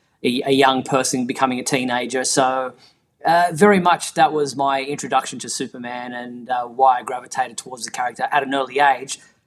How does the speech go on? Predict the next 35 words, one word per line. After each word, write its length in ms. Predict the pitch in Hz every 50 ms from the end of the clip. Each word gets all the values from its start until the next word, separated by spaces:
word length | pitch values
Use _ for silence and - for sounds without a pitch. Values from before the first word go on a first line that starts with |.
| _ -
But 140 | 202 202 -
then 320 | 208 208 208 202 196 190 - _ _ _ -
as 200 | 190 190 180 160
you 60 | 170
grow 260 | 156 165 156 151 156
older, 240 | 170 180 180 165 160
you 300 | 165 170 175 180 175 160
get, 240 | 143 - 165 165 160 _ _ _ _ _ _ _ _ _ _ _
you 80 | - 151
know, 140 | 139 143 151
you 160 | 151 151 147
go 180 | 147 165 160 160
into 220 | 160 151 156 151
your 60 | 143
teenage 460 | - - 143 143 147 143 147 143 127 123
years 340 | 135 135 139 147 139 131
and 80 | 143 143
into 200 | 143 135 - 135
young 240 | 139 135 139 139 135
adult 300 | 135 135 139 143 143 139
years, 260 | 135 131 139 139 135
and 80 | 143 151
you 60 | 151
grow 180 | - 165 170
away 300 | 165 143 131 151 156 170
from 200 | 165 - 156 139
the 80 | 131 127
things 440 | 110 - 135 135 135 131 131 - _ _ _ _ _ _ _ _ _ _ _
that 320 | 135 139 135 143 - -
you 120 | 147 139 139
enjoyed 380 | 139 139 131 147 151 147 143
as 120 | 139 120 131
a, 60 | - _ _ -
as 200 | 147 143 - 131
a 80 | 117